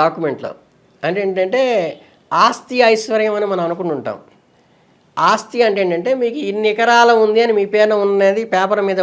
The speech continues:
ఉండటాన్ని ఆస్తి. మీకు ఇల్లు, ఇల్లున్నాయి, ఇంత బంగారం ఉంది, ఇంత వెండి ఉంది అనేది మీకు ఆస్తిగా ఉండటం అనేది వేరు.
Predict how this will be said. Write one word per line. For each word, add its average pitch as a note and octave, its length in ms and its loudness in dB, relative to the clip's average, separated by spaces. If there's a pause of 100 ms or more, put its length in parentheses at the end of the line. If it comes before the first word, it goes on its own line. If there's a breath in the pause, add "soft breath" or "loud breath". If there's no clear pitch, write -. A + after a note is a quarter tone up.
ఉండటాన్ని F#3 360 -2
ఆస్తి. E3 340 -8 (960 soft breath)
మీకు G3 220 0
ఇల్లు, F#3 280 -2 (100)
ఇల్లున్నాయి, F#3+ 560 2 (120)
ఇంత E3 160 -2 (100)
బంగారం F3 420 4
ఉంది, D#3+ 280 -4
ఇంత D#3+ 200 -2
వెండి E3+ 320 0
ఉంది D#3 440 -6 (380)
అనేది G#3+ 800 -2 (560)
మీకు G#3+ 280 0
ఆస్తిగా G#3+ 600 -2
ఉండటం F#3+ 520 -4
అనేది G3 220 -2
వేరు. F3 320 -2